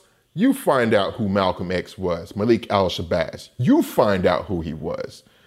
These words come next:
You know what I'm saying? 'Cause he's more than just the slogans. He's more than just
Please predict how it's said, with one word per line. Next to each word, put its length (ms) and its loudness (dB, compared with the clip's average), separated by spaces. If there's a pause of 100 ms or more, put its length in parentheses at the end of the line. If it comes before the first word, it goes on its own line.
(140)
You 140 4
know 100 6
what 60 4
I'm 80 0
saying? 360 -2
'Cause 200 0
he's 200 0
more 320 0
than 160 2
just 300 0
the 120 -6
slogans. 880 0 (300)
He's 240 2
more 300 4
than 200 2
just 440 2